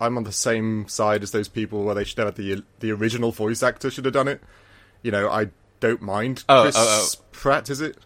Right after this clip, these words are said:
Speaker 2: It's
Speaker 1: Is it
Speaker 2: Chris
Speaker 1: Chris?
Speaker 2: Pratt. Yeah, but
Speaker 1: You
Speaker 2: the
Speaker 1: know,
Speaker 2: original voice actor, uh, uh,
Speaker 1: I forget
Speaker 2: uh,
Speaker 1: his
Speaker 2: Chris Martinet.
Speaker 1: Yeah, you know, he, he's the one we grew up
Speaker 2: No,
Speaker 1: with.
Speaker 2: not
Speaker 1: Why
Speaker 2: Chris
Speaker 1: couldn't
Speaker 2: Martinet. Uh, Mario voice, voice act-, uh,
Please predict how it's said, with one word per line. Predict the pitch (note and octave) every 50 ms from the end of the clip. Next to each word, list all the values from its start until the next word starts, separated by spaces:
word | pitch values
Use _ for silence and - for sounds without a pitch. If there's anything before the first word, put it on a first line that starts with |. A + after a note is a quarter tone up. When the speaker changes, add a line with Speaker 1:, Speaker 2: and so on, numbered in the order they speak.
| _ _ _ _ _ _ _ - _ _ _ -
Speaker 2:
It's | A#2+ C3+
Speaker 1:
Is |
it | -
Speaker 2:
Chris | - A#2 G#2+
Speaker 1:
Chris? | -
Speaker 2:
Pratt. | - A2 F#2+ F2+ F2 - - - - - - - - - - -
Yeah, | A2 A2 G#2 -
but | G3 F3+
Speaker 1:
You | E3+
Speaker 2:
the | C#3+ A#2+
Speaker 1:
know, |
Speaker 2:
original | A#2+ D3 D3+ D3 D3+ D3+ D#3 D3+ D3 C3+ B2+ - - _ _ _ _ B2
voice | C3+ C3+ - -
actor, | C#3 C3 - - - C#3 C3 B2+ B2 A#2 - _ _ _ _ _ _ _ - -
uh, | C#3+
uh, | C#3
Speaker 1:
I | B2
forget | B2+ C#3 -
Speaker 2:
uh, | C3 B2+
Speaker 1:
his | B2 A#2
Speaker 2:
Chris | - - G3+ F3 - F#3
Martinet. | E3+ E3 - D#3+ D3 B2+ G2+ F2 E2+ F2 - - - _ _ _ _ _ -
Speaker 1:
Yeah, | E3+ G#3 A3+ D3 G2+ F2 F2+ - _ _ _ _ _ _ _ _ -
you | - F3
know, | B2+ B2+
he, | C3+ G3+ A3 - -
he's | E3 A3+ A#3+ -
the | - E3+
one | F3 E3 D#3
we | C#3+ B2+
grew | - D#3 C#3 B2+
up | - -
Speaker 2:
No, | A2+ B2+ C3+
Speaker 1:
with. | A2+ A#2+ E3+ F3 -
Speaker 2:
not | D3 C3+
Speaker 1:
Why | D3+ E3+ G3+
Speaker 2:
Chris | G#3+ C#3 A#2 - -
Speaker 1:
couldn't | - -
Speaker 2:
Martinet. | - G#2 - - - G2 F#2 F2+ F2 E2+ E2+ F2 F2+ G2 B2 D#3 F3 F3 - _ - - - _ _ - - -
Uh, | C3+ C3+ C3 A#2 - - - - - - - - - - - - - - - - -
Mario | A#2 A#2 A2+ A2+ A2+ A#2 A2+ A2+ A2 G#2+ G#2 - - - - - - - - - - - - A#2+
voice, | A2+ A2 A2 A2 G#2+ G#2 G2+ - - - - - -
voice | - A2+ A2 -
act-, | B2 - - -
uh, | D#3+